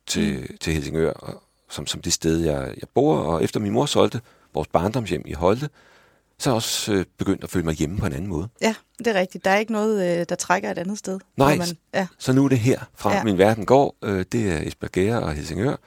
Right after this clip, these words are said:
Speaker 2: Mm.
Speaker 1: Og, og så, så vil jeg gerne, øh, satse på det de næste ti år, fordi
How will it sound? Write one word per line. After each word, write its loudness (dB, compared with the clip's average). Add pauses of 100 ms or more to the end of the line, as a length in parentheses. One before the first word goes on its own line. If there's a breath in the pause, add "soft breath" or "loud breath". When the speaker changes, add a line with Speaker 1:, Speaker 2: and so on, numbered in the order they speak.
Speaker 2:
Mm. -8 (320 loud breath)
Speaker 1:
Og, -6
og -6
så, -4
så -4
vil -2
jeg -2
gerne, 0 (600 soft breath)
øh, -6 (180)
satse -4
på -10
det -4
de -8
næste -2
ti -2
år, -4
fordi -12